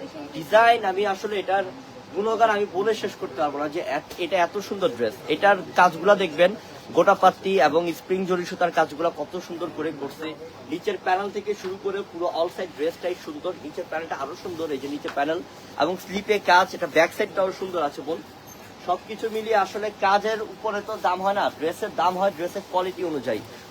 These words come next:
কোয়ালিটি যত বেটার নিবেন, ততই দাম বাড়বে, ঠিক আছে? তো এটা হচ্ছে বোন, এই ড্রেস হচ্ছে হাজার টাকা প্লাসের, হাজার টাকার উপরের কাপড়ের ড্রেস এটা, কিন্তু আমরা আপনাদেরকে অফার দিচ্ছি, এটা অফারে দিচ্ছি, এটা পাঁচশো পঞ্চাশে দিচ্ছি। এটা কাজ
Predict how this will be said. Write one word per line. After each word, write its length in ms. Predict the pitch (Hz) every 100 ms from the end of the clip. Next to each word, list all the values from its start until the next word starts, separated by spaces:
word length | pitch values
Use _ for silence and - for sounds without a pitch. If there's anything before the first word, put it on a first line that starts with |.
| -
কোয়ালিটি 360 | 180 202 214
যত 200 | 202 202
বেটার 340 | 214 175 180 202
নিবেন, 240 | 202 220 220
ততই 300 | 190 202 202
দাম 240 | 190 220 - - 175 151 -
বাড়বে, 420 | 117 143 147 120 117
ঠিক 120 | 226
আছে? 200 | 247 - 131
তো 60 | 175
এটা 360 | 156 190 220
হচ্ছে 200 | 214 -
বোন, 260 | 196 220 233 - - - -
এই 120 | 185
ড্রেস 300 | 156 196 185
হচ্ছে 200 | - 240
হাজার 280 | 196 175 214
টাকা 180 | 220 208
প্লাসের, 460 | 196 175 160 151 113 - - -
হাজার 220 | 147 196 196
টাকার 260 | 190 190
উপরের 360 | 190 - 208 196 -
কাপড়ের 320 | 160 156 143
ড্রেস 260 | 120 127
এটা, 160 | 120 117
কিন্তু 280 | 110 175 202
আমরা 300 | 170 180 208
আপনাদেরকে 400 | 202 190 185 180
অফার 260 | 151 170 160
দিচ্ছি, 220 | 139 -
এটা 160 | 120 - - - - - -
অফারে 360 | 180 220 220
দিচ্ছি, 280 | 190 185 175
এটা 140 | 165
পাঁচশো 300 | 196 175 - 190
পঞ্চাশে 320 | 170 165 156
দিচ্ছি। 240 | 143 -
এটা 120 | 190 180
কাজ 340 | 214 208 -